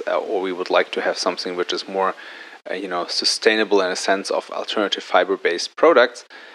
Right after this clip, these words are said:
uh, like based on hemp or straw whatsoever." Um, and, and, uh, I think that, that that's what happened, and, and we started to build this, what we call eco fibers and color system. And as the name says, it's about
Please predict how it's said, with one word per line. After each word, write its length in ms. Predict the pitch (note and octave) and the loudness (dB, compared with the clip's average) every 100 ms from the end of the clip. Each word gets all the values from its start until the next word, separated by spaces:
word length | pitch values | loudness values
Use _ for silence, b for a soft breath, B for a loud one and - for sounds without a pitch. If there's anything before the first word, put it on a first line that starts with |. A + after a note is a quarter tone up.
| B - | B -4
uh, 200 | F#2 F#2 | -2 0
like 280 | F2+ F#2+ - | 0 -2 2
based 260 | F#2 F2+ G2 | 0 2 -4
on 100 | F#2 | -4
hemp 400 | - E2 E2+ - | -2 -2 -2 -10
or 160 | D2 D2 | -8 -6
straw 440 | - - - E2 | -8 -4 -2 -2
whatsoever." 540 | D2+ - - E2 F#2 - B B B _ - | -4 -8 -8 -4 -6 -8 B B B _ 0
Um, 420 | G#2+ G#2 G#2 G2+ - C3 | 4 6 4 0 -6 2
and, 340 | A2+ G#2 G#2 - - | 2 2 -2 -10 -4
and, 340 | A2 G#2+ G#2+ - - | 0 0 -2 -8 -4
uh, 160 | G#2 - | -2 -2
I 40 | |
think 220 | - C3+ | -2 0
that, 80 | B2+ | 4
that 180 | C3 C#3+ | 4 6
that's 220 | D#3 E3+ | 6 6
what 120 | D#3+ | 4
happened, 500 | B2 B2+ D3 A#2+ - - | 6 2 2 -2 -4 -8
and, 280 | A2 G#2+ G#2+ | -4 -4 -6
and 180 | - G2+ | -10 -8
we 220 | G#2+ G#2 | -6 -6
started 520 | G#2 - A2+ A#2+ A2 - | -8 4 4 6 -2 -4
to 100 | A2+ | -8
build 400 | G2+ C3+ C3 A#2+ | 2 4 4 4
this, 260 | A2+ G#2 G2+ | 0 2 -2
what 160 | - | -2
we 60 | G2 | -6
call 320 | - G2 F#2 | 0 2 2
eco 200 | A#2 - | -2 -10
fibers 420 | G#2+ G#2+ F#2+ F#2 E2+ | -4 0 0 -2 -8
and 80 | |
color 280 | D#2 D#3+ C#4 | 0 2 2
system. 420 | - A2 - G2 | -2 -2 -2 -6
And 80 | G2 | -6
as 240 | - A#2 G#2+ | 0 2 4
the 80 | |
name 240 | G#2 G#2 G2+ | 2 2 -2
says, 380 | - E3+ D#3 A#2 | 0 4 4 2
it's 240 | - - B B B B - | -2 -8 B B B B -12
about 500 | G#2 G#2+ G#2+ - | 4 8 8 4